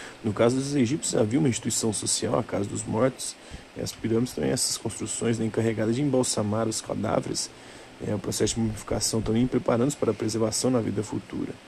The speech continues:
No caso dos gregos, era preciso que o corpo morto permanecesse inviolado para que dele nascesse sua imagem viva e inteira, sua sombra, pois era esta que partia para o outro mundo e se tornava imortal.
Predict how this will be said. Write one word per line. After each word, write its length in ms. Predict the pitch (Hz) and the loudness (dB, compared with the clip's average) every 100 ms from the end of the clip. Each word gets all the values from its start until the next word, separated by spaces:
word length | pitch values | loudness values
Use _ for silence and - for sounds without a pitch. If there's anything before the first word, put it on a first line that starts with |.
| - - - - - | -20 -20 -18 -18 -8
No 80 | - | -2
caso 240 | 110 117 | 4 4
dos 100 | 156 | 4
gregos, 240 | 127 156 196 | 4 4 4
era 120 | 156 | 2
preciso 280 | 131 135 127 | 0 -2 0
que 80 | |
o 40 | 123 | 0
corpo 260 | - 120 107 | 2 0 0
morto 240 | 110 120 | 0 0
permanecesse 680 | - 123 117 110 - 120 - | 0 0 2 2 2 0 2
inviolado 720 | 147 131 123 104 101 113 107 | 0 2 2 2 2 2 0
para 280 | - 107 101 | -2 -4 -4
que 340 | 107 - 110 110 | -6 -2 0 0
dele 360 | 107 110 135 | 0 2 2
nascesse 460 | 131 113 107 - 113 | 2 0 0 0 0
sua 200 | - - | -2 -2
imagem 600 | 110 107 123 131 120 117 | 0 2 2 2 2 0
viva 520 | 107 117 165 240 151 | -2 -2 4 4 4
e 40 | 120 | 0
inteira, 520 | 110 113 - 110 - - - - - | 0 -4 -2 -2 -2 -8 -16 -14 -12
sua 220 | - 107 | -4 0
sombra, 520 | 107 - 151 170 107 - - - - | 2 4 4 4 2 -2 -12 -14 -2
pois 360 | 107 110 - - | 2 2 2 0
era 280 | 113 113 | 2 2
esta 480 | 110 - - - 110 | 4 2 2 -2 -2
que 160 | - - | -2 -4
partia 600 | - 107 95 - 139 120 | -2 -2 -2 -2 2 2
para 240 | - 113 | 0 -2
o 180 | 110 107 | 0 0
outro 220 | 113 - | 0 2
mundo 340 | 123 110 113 127 | 2 4 4 2
e 40 | |
se 140 | - | 2
tornava 400 | 98 123 110 107 | 0 2 2 2
imortal. 520 | 113 104 104 - - | 0 0 -2 -4 -8